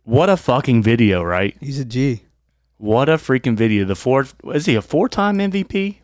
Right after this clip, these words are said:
Speaker 1: One-time Super Bowl winner? Anyway, it don't matter. That guy's a G.
Speaker 2: And he pulled it off.
Speaker 1: He, oh, he looked just like him, man.
Speaker 2: Yeah.
Speaker 1: So I wanted, I wanted to ask Uncle Buck, you got the hair, he's got the hair. How do you think he looked on the pizza rating scale that day?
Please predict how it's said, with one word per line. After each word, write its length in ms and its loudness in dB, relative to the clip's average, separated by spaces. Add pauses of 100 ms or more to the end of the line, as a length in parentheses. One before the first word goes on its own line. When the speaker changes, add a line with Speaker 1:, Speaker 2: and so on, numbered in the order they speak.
Speaker 1:
One-time 460 0
Super 200 -6
Bowl 220 2
winner? 300 -2 (640)
Anyway, 340 4
it 80 -2
don't 180 2
matter. 400 -2 (680)
That 220 -4
guy's 260 -2
a 40 -10
G. 340 -10 (120)
Speaker 2:
And 180 2
he 60 4
pulled 240 0
it 80 -2
off. 280 -8
Speaker 1:
He, 240 0
oh, 180 2
he 160 2
looked 360 -2
just 280 0
like 260 0
him, 140 -12
man. 220 -4
Speaker 2:
Yeah. 40 -14 (400)
Speaker 1:
So 160 2
I 140 4
wanted, 320 0
I 100 0
wanted 240 2
to 60 2
ask 240 -2
Uncle 200 -2
Buck, 320 -2 (540)
you 220 0
got 220 2
the 100 2
hair, 240 2
he's 260 -2
got 240 -2
the 80 -6
hair. 300 0 (220)
How 200 -2
do 100 -4
you 120 0
think 240 -2
he 100 -2
looked 320 0
on 100 -2
the 80 -4
pizza 280 -6
rating 280 -6
scale 260 -4
that 180 -4
day? 180 -8